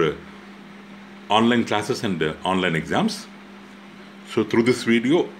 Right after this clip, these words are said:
we want to make you aware regarding the installation of app, regarding online classes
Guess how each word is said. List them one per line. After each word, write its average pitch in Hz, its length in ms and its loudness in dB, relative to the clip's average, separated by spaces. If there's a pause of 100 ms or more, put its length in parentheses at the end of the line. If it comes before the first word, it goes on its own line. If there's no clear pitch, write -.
we 104 80 0
want 127 260 2
to - 60 4
make 117 300 4
you 127 220 0
aware 107 240 4
regarding 98 460 2
the 85 180 0 (280)
installation 104 460 -2
of 98 160 -4
app, 143 220 2 (1000)
regarding 95 420 2
online 101 320 2
classes 156 540 -4